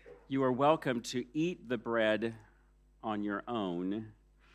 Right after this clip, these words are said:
but hold the cup so that we can share that together.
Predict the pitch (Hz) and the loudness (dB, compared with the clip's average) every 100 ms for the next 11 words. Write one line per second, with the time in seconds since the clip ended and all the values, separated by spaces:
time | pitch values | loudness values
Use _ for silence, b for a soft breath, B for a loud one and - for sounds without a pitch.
0 | b b b 147 165 160 220 226 233 175 | b b b -2 0 0 4 4 4 2
1 | 170 - 151 127 - 143 127 131 110 135 | -2 4 6 6 2 0 0 0 0 2
2 | 151 - 123 113 - - 123 120 113 107 | 2 0 -2 -2 -4 -4 0 0 0 0
3 | 104 101 - - 113 95 107 98 85 76 | 0 0 -4 -8 -6 -6 -4 -4 -4 -8
4 | 78 | -10